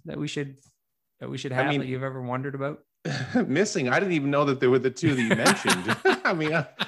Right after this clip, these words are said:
Speaker 2: there must be so many missing, Jay. You know?
Speaker 1: I don't know. National Velcro Shoes Day.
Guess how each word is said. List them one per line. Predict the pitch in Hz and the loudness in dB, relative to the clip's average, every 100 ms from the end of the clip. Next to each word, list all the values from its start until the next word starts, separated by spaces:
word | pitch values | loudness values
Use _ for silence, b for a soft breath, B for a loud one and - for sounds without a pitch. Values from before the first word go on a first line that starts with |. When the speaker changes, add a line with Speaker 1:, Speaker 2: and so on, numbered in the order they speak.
| - - | -6 -4
Speaker 2:
there | |
must | 170 175 - | 0 0 2
be | 139 | -2
so | 113 165 147 | 0 0 0
many | 131 190 | 0 0
missing, | 104 90 - 80 78 _ _ | -2 -6 -8 -12 -14 _ _
Jay. | 92 82 80 _ _ _ _ | -10 -8 -10 _ _ _ _
You | 110 | -12
know? | 110 127 | -8 -6
Speaker 1:
I | 143 | -6
don't | 117 95 | -6 -8
know. | 95 95 | -10 -12
National | 113 143 139 147 123 | -8 -6 -6 -8 -4
Velcro | 123 127 131 123 | -4 -2 -2 -4
Shoes | - 135 127 104 | -4 -6 -6 -10
Day. | - - | -14 -16